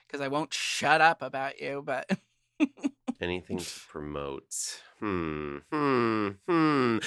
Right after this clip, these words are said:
Speaker 2: Oh, <laughs> what about the Jinx and Dela Holiday Show live coming to a theater near you, um, this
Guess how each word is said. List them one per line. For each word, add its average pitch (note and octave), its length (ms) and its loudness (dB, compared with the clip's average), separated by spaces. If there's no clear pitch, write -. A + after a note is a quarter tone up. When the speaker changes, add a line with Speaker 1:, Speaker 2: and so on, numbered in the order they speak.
Speaker 2:
Oh, C#4+ 420 10
<laughs> B2 40 -4
what B3+ 160 8
about E3+ 280 6
the D3+ 100 6
Jinx - 280 4
and E3+ 140 4
Dela D#3+ 280 10
Holiday F3 380 8
Show E3+ 240 8
live D3+ 560 8
coming E3 280 4
to E3+ 120 6
a E3 40 8
theater E3+ 360 6
near D#3+ 220 8
you, D#3 580 8
um, C3 480 6
this - 340 4